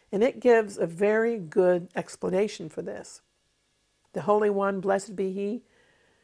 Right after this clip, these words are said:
gives someone a chance to repent, and not only one opportunity, but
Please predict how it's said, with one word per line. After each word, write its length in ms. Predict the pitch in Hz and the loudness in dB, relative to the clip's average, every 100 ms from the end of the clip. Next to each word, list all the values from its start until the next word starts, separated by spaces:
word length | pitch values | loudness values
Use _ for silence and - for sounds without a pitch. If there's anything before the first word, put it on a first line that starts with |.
| _ _ | _ _
gives 380 | 254 339 403 403 | 6 8 8 4
someone 480 | - 302 254 233 233 | 0 0 4 4 4
a 40 | |
chance 440 | 226 - 240 240 - | 0 0 0 0 -4
to 120 | 233 | 0
repent, 640 | 226 226 302 349 - - _ | 0 0 -4 -4 -8 -20 _
and 120 | 208 180 | -6 0
not 200 | 208 262 | 2 2
only 260 | 262 233 | 2 0
one 280 | 190 208 240 | 2 2 2
opportunity, 840 | 247 240 - 240 226 240 247 247 | 2 -2 -6 -4 -4 -4 -6 -8
but 320 | 196 175 - | -8 -8 -10